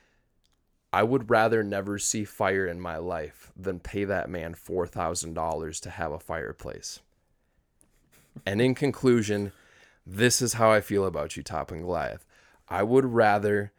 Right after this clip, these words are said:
and I say this as a man with a beer podcast that works in the beer industry, I would rather never drink again than pay sixty dollars for a fucking four-pack.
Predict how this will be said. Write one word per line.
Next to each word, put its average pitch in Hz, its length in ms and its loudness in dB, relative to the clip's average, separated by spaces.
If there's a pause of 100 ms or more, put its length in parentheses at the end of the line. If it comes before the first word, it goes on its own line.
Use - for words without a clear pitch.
(140)
and 92 100 -10
I 95 60 -6
say 131 240 2
this 131 220 2
as 123 60 -4
a 120 80 2
man 110 260 0
with 101 100 -4
a 98 60 -4
beer 92 240 -4
podcast - 800 -8 (380)
that 78 160 -8
works 110 340 2
in 107 100 -2
the 98 60 -4
beer 85 280 -10
industry, - 520 -12 (840)
I 101 160 6
would 127 400 4
rather 107 580 4 (120)
never 104 580 0
drink 98 440 -8
again 82 520 -8 (400)
than 98 160 -4
pay 104 260 -2
sixty - 600 -2
dollars 92 440 0
for - 260 -4
a 85 60 -6
fucking - 680 -8
four-pack. - 800 -14